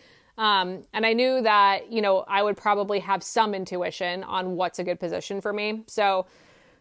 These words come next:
just, again, having people support me in that, um, was so helpful. So I ended up kneeling on a pillow, that poor pillow, <laughs> um, in the shower, um, over a chair, like, a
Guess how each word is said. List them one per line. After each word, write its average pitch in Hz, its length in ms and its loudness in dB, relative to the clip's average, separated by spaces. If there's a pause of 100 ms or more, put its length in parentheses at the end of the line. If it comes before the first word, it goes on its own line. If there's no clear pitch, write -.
(280)
just, 254 220 -2
again, 220 240 4
having 226 400 2
people 226 220 -2
support 196 420 -2
me 214 140 -4
in 220 120 -4
that, 220 340 -2 (300)
um, 185 560 -2 (840)
was 202 260 0 (180)
so 202 220 0
helpful. 175 420 -6 (100)
So 202 580 2 (420)
I 214 200 2
ended 233 280 0
up 214 160 -2
kneeling 202 640 -2
on 202 160 -4
a 175 60 -6
pillow, 185 600 -2
that - 180 -8
poor 190 180 -2
pillow, 180 540 -6 (240)
<laughs> - 540 -8
um, 196 520 2
in 247 200 0
the 262 80 2
shower, 202 540 2 (600)
um, 190 600 0
over 233 320 4
a 208 40 0
chair, 180 480 0
like, 185 140 -2
a 185 80 -4